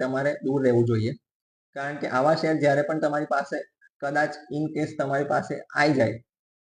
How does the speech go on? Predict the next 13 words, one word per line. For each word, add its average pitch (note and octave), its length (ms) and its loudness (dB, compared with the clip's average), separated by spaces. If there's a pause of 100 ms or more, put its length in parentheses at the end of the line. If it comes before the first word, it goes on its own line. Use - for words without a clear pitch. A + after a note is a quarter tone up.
(120)
તો D3+ 80 -14
પછી D3 280 -4
એમાંથી D3+ 260 -2
તમારે D#3 300 0 (100)
એક્ઝિટ C3+ 380 2
લેવું D#3 220 6
ખૂબ D#3+ 140 2
મુશ્કેલ C#3 340 -2
બનશે. A#2 280 -4 (580)
કારણ D3+ 260 -4
કે E3+ 60 0
આમાં D#3+ 320 0
એક D#3+ 80 2